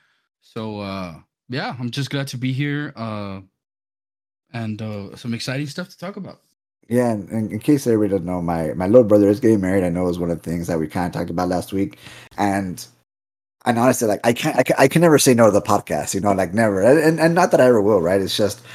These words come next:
Speaker 2: we usually have days and we try to, try to do, you know, work, have days that works best for us. And we've been, we've done it once a week consistently already for, shoot, man, several months already, right?
Speaker 1: Yeah.
Speaker 2: Yeah, since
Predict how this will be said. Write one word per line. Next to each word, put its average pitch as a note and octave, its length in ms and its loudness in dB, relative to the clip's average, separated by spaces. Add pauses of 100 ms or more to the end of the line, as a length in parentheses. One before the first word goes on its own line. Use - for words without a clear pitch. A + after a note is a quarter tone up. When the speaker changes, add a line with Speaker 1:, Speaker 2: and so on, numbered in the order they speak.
(240)
Speaker 2:
we A2 80 2
usually A#2 220 4
have A2 220 2
days G#2 280 2
and G2 80 -4
we G#2 60 -4
try G#2 220 0
to, D2+ 220 -4
try G#2 160 0
to G2+ 60 4
do, F#2+ 160 -2
you F#2 80 -6
know, F2+ 140 -6
work, F#2+ 300 -2
have G2+ 180 -4
days G2 200 0
that F#2+ 140 -4 (220)
works A2 180 -4
best G2+ 220 0
for A2 140 0
us. G#2 180 0
And F#2 180 -4 (380)
we've F3+ 220 6
been, E3+ 360 4 (760)
we've D3 200 4
done F#3 160 2
it A2+ 120 2
once G#2+ 260 -2
a F#3+ 60 -2
week D3+ 400 2 (340)
consistently A#2 800 2
already G#2+ 360 2
for, G#2 480 2 (760)
shoot, F#2+ 420 -2
man, F#2+ 260 -4
several D#3+ 300 4
months D#3+ 240 2
already, G2+ 220 2
right? E3 280 2 (880)
Speaker 1:
Yeah. A3 280 -8 (500)
Speaker 2:
Yeah, B2 240 2
since G#2+ 320 -2